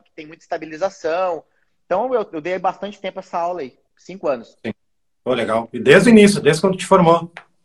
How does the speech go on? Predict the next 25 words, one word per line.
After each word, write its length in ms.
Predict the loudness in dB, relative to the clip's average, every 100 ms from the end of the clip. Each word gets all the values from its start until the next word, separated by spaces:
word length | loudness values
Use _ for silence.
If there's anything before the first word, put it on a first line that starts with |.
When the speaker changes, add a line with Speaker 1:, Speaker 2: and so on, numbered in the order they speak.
| _ _ _ _ _ -20 -20 _
Speaker 1:
É, 240 | 0 0
não, 160 | -2 0
Speaker 2:
Logo 200 | 2 2
Speaker 1:
eu 20 |
Speaker 2:
em 20 |
seguida. 300 | -2 -4 -6
Speaker 1:
formei, 240 | -6 -10 -18 _ _
trabalhei 440 | -10 -6 -6 -8 -12
como 320 | -14 -14 -16
instrutor, 800 | -18 -14 -12 -6 -2 0 -2 -6 _ _ _ _
é, 200 | -4 -4
uns, 280 | -4 -10 -14
um, 360 | -12 -12 -12 -10
um 180 | -6 -2
ou 80 | 0
dois 320 | 2 2 2
anos 380 | 2 0 -2 -8
e 60 | -6
logo 240 | -4 -6
eu 20 |
comecei 380 | -8 -12 -12 -12
a 20 |
dar 160 | -10 -12
essa 180 | -10 -10
aula. 380 | -8 -10 -12